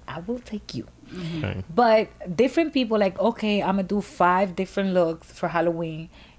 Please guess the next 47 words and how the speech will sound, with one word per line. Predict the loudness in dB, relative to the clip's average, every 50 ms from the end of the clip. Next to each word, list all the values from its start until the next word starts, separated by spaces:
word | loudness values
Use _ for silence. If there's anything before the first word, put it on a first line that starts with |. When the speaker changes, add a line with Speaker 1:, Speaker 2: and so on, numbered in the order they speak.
| -20 -14 -8
Speaker 1:
It, | -6 -6 -6 -6 -10 -16 -18 -18 -20 -12 -8 -4
I | -4 -4
don't, | -4 -6 -4 -4
no. | -2 0 0 -2 -2 -4 -8 -14 -20 -20 -14
You're | -10 -6 -6
just | -6 -4 -2
gonna | -2 -2 -2
kill | -2 -2 0 2 2
yourself | 2 2 0 2 2 4 4 4 4 0 -2 -6 -12 -20
for | -12 -4 -2 0 2 2 2 2 2
a | 2 0
couple | 0 0 2 2 2 2 2
Speaker 3:
Mm-hmm. | 0
Speaker 1:
hundred. | 0 0 -2 -2 -4 -4
And | -6 -8 -12 -12 -14 -14 _ -20 -20 -10
I | -6 -4 -2
don't, | -2 -2 -2 -4 -6 -6
I | -4 -4
don't | -4 -4 -2
like | -2 -2 -2 -2 -2 -2
it | 0 0 0 -2 -4 -4
because | -4 -4 -2 -2 -4 -4 -6 -8 -14 -18 -20 -20 -20 -20 -20 -20 -20 -20 -16 -8
if | -2 2
I | 2
have | 4 4 2 0 -2
to | -2 -2
rush | 2 4 4 4 2 2 -2
my | -2 -2 -2
job | 0 2 2 4 4 4 4 2 2 0 -2
and | -4 -6 -4
then | -4 -4 -4 -4
it, | -6 -6 -6 -4 -4 -4 -6 -6 -6
it | -6 -6 -6 -6 -10 -8 -4
doesn't | -2 -2 -2 0 0 0 2 0 0 -4 -10 -14 -18 -20 -20 -20 -20 -20 -20 -20 -20 _ _ _ -10 -4
look | 0 4 4 4 4 4 0 -2
as | -4 -4 -4 -4 -6
good | -4 -4 -2
as | -2 -2 -2 0
I | -2 -2
want | -2 -2 -2 -2 0 -2
it | -2 -2
just | -4 -4 -4
because | -6 -6 -4 -2 -2
I, | -2 -2 -4 -6 -6
I | -8 -6
have | -2 -2 -2 -2 -2 -4 -12 -8 -4
X | -4 -2 -2 -4 -8 -12 -14